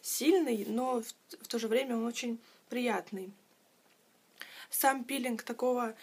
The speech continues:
прозрачного цвета, и в нём есть такие мелкие-мелкие частички. А как же его использовать? Его нужно обязательно наносить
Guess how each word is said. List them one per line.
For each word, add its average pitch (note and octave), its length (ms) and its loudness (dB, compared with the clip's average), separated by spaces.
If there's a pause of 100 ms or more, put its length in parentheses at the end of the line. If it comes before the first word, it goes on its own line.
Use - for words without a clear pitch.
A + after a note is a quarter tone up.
(220)
прозрачного A#3+ 680 -2
цвета, D#4 600 0 (920)
и A3+ 140 -2
в B3 60 -6
нём C4+ 180 -2
есть B3 240 -2
такие A#3 240 -4
мелкие-мелкие A#3+ 640 0
частички. - 600 -2 (360)
А A3 100 -6
как C4+ 180 2
же A#3+ 100 -2
его B3 160 0
использовать? G#3 640 -2
Его G#3+ 240 -2
нужно B3+ 420 -4 (400)
обязательно A#3 600 0
наносить A3+ 540 -2